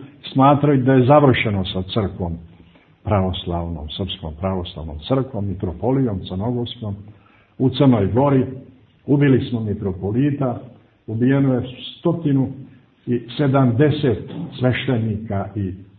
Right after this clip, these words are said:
bogoslova, a u narodu blagočestivom koji je,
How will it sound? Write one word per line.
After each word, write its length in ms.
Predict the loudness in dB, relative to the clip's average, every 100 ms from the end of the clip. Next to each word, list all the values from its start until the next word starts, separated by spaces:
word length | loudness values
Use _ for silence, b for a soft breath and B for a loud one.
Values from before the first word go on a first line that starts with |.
| _
bogoslova, 920 | -6 -4 2 2 2 -2 -4 -2 -4 -8 -18 _ -10
a 180 | -10 -8
u 80 | -8
narodu 560 | -4 0 2 2 0 -6 -10 b b b b b
blagočestivom 1040 | -6 -4 -4 -2 -2 -2 0 0 0 -4 -6
koji 180 | -8 -6
je, 160 | -6